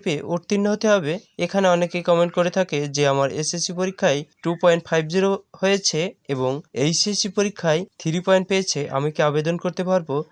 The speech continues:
আসলে আপনি আবেদন করতে পারবেন না। আপনার এইচএসসি পরীক্ষায় থ্রি পয়েন্ট পেতে হবে এবং এইচএসসি পরীক্ষায় টু পয়েন্ট ফাইভ জিরো পেতে হবে। আশা করি বুঝতে পারছেন। এবার আমরা দেখব যে বয়স, আপনার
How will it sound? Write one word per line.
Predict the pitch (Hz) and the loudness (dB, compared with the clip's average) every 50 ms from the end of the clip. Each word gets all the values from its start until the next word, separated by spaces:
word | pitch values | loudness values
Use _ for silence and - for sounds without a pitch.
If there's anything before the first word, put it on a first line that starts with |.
| _ - 135 | _ -4 -4
আসলে | 139 - 170 156 151 147 | -2 -2 0 0 0 0
আপনি | - - 143 143 - 131 | 0 -2 -4 -2 0 0
আবেদন | 143 135 151 147 165 170 170 | 2 0 2 0 0 0 0
করতে | - 180 - 196 185 185 | -4 -4 -2 0 -2 0
পারবেন | 175 180 175 185 185 180 160 | 0 0 -2 -2 -2 0 0
না। | 143 165 190 - _ - - 131 | 0 0 0 -4 _ -4 -4 -4
আপনার | - - 135 120 131 143 - _ _ - 135 | -2 0 0 0 0 0 -2 _ _ -4 -4
এইচএসসি | 143 143 - - 196 - - 196 - 208 | -2 -2 -2 -2 -2 -2 -4 -4 -2 -2
পরীক্ষায় | 190 196 - - 208 190 165 170 190 - _ - | -2 -2 -2 -2 -2 0 0 -2 -6 -10 _ -8
থ্রি | - 175 175 180 | -4 -4 -4 -2
পয়েন্ট | 190 190 190 190 - | 0 0 -2 0 -2
পেতে | 196 185 - 202 196 | -4 -4 0 0 0
হবে | 196 180 147 156 170 - - 147 151 | 0 0 0 -4 -6 -6 -4 -4 -2
এবং | 139 135 139 139 - - 139 147 | 0 0 -2 -4 -6 -6 -4 -2
এইচএসসি | 160 180 - - 196 190 - 196 185 - | -2 -2 -2 -4 -4 -4 -4 -6 -4 -4
পরীক্ষায় | 190 196 190 - - 147 151 160 - _ _ _ - | -4 -4 -4 -4 -4 -4 -4 -4 -8 _ _ _ -8
টু | 165 160 - | -8 -2 0
পয়েন্ট | 165 156 156 151 - | 0 0 0 0 -2
ফাইভ | 165 160 160 151 165 | -2 -2 -2 0 -2
জিরো | 180 175 170 - | -2 -2 -2 -4
পেতে | - 180 - - 185 190 | -6 -6 -4 -2 0 0
হবে। | 196 170 147 156 127 - _ _ - - 151 | 0 0 0 -2 -2 -4 _ _ -6 -2 0
আশা | - 180 170 156 | 2 2 2 2
করি | 170 165 156 151 | 2 0 0 -2
বুঝতে | 165 - - 180 170 | -4 -2 0 4 4
পারছেন। | 175 175 - - 151 151 175 190 - 147 160 | 4 4 4 2 0 0 0 -2 -2 0 2
এবার | 156 175 170 170 170 | 4 4 6 4 4
আমরা | 175 170 180 165 185 | 4 2 0 0 0
দেখব | 175 151 131 131 143 143 - 143 139 | -4 -2 -4 -6 -4 -4 -6 -4 -2
যে | 147 143 127 135 | -4 -2 0 2
বয়স, | 147 160 170 165 151 170 180 - - - - - | 4 4 4 4 2 0 0 -4 -8 -8 -12 -12
আপনার | - - 147 143 | -4 -2 -2 -2